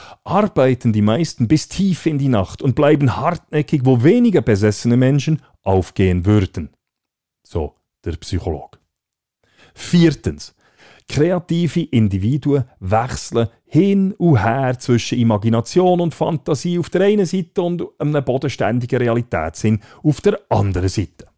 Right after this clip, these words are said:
Zu großer Kunst und großer Wissenschaft gehört, dass man einen Sprung in die Fantasiemacht und sich in eine andere Welt versetzt, schrieb der Mihai Csikszentmihalyi.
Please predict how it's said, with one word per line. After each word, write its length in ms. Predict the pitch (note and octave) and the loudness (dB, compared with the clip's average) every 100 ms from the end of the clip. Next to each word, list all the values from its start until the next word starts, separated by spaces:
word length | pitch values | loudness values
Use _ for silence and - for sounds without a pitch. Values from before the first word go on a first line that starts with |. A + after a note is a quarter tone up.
| _ _ _ _ _ _ _ - - - _ | _ _ _ _ _ _ _ -20 -20 -20 _
Zu 240 | - E3+ C#3+ | 0 0 4
großer 480 | F3 C4+ - A3 | 4 2 2 -2
Kunst 600 | - - D3+ G2+ - - - _ _ _ _ _ _ | 0 0 0 0 -8 -18 -20 _ _ _ _ _ _
und 200 | B2 A#2+ | 0 2
großer 460 | D3+ A#3+ A3 G#3+ C#3 | 2 2 2 0 2
Wissenschaft 640 | C#3+ - G2+ G2 A#2 - | 0 -2 0 0 0 0
gehört, 640 | G#2 F#2 C3+ D3 - - _ _ _ _ _ _ _ | 0 4 4 4 0 -20 _ _ _ _ _ _ _
dass 220 | A2+ G2+ | -4 0
man 140 | A2+ G2+ | 0 0
einen 260 | G#2+ G#2+ G2+ | 0 2 0
Sprung 640 | - - B2 C#3 D3+ D#3 - _ _ | -4 -4 2 4 4 0 -6 _ _
in 180 | B2+ A#2+ | 0 2
die 100 | A#2+ | 2
Fantasiemacht 1080 | B2+ A#2+ B2 C#3 - G#2+ F2+ D2+ - - - - - | 2 0 0 -4 -2 -2 -2 -4 -10 -20 -20 -20 2
und 160 | E3+ | 2
sich 260 | - F#3 - | 2 -4 0
in 100 | E3 | 0
eine 280 | D3+ D3+ - | 2 0 0
andere 460 | A2 A2 A2+ C3 | 0 2 2 2
Welt 320 | A2+ F#2+ D#2 - | 2 0 -2 -6
versetzt, 680 | G2+ D#2+ G#2 E2+ - - _ | -4 0 -2 -2 -8 -16 _
schrieb 360 | - G#2+ G2+ - | -2 -2 -2 -2
der 100 | G#2+ | 0
Mihai 400 | A2 G2+ G2+ G2+ | 2 2 2 0
Csikszentmihalyi. 880 | - G2+ G#2 F#2 G#2 F#2+ F2 D2 | -4 -4 -2 -2 -2 -2 -2 -6